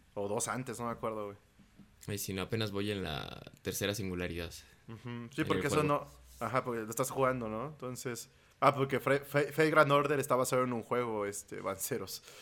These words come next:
Speaker 2: Así es,
Speaker 1: Bueno,
Speaker 2: un juego de
Speaker 1: originalmente
Speaker 2: móvil que no está disponible en México.
Speaker 1: Oye, pero, exactamente, de hecho, no s-, no me acuerdo si yo estaba confundido, si fue primero la novela, y luego fue el juego y el anime, o fue primero la novela, el anime y luego el juego, porque creo que también hay un juego de Fate Stay Night.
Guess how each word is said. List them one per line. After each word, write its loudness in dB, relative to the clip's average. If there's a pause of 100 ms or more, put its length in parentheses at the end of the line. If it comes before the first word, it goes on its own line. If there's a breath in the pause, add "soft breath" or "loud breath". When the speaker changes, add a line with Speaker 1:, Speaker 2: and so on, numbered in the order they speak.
(960 loud breath)
Speaker 2:
Así -6
es, -4
Speaker 1:
Bueno, 8
Speaker 2:
un 10
juego 12
de 10
Speaker 1:
originalmente 10
Speaker 2:
móvil -2
que 4
no 2
está 0
disponible 0
en -2
México. -6 (260)
Speaker 1:
Oye, 4
pero, 2
exactamente, 0
de 0
hecho, 0
no 0
s-, -4 (200)
no 0
me 6
acuerdo 0
si -6
yo 0
estaba 0
confundido, -4
si -6
fue -6
primero 0
la 2
novela, -2 (500)
y -4
luego 2
fue 0
el 0
juego 2
y 2
el 0
anime, -2
o -10
fue -4
primero 0
la 2
novela, -2
el -4
anime -6
y -2
luego -2
el -2
juego, -2
porque -10
creo -6
que -4
también -6
hay -2
un -8
juego -2
de -2
Fate -4
Stay -6
Night. -8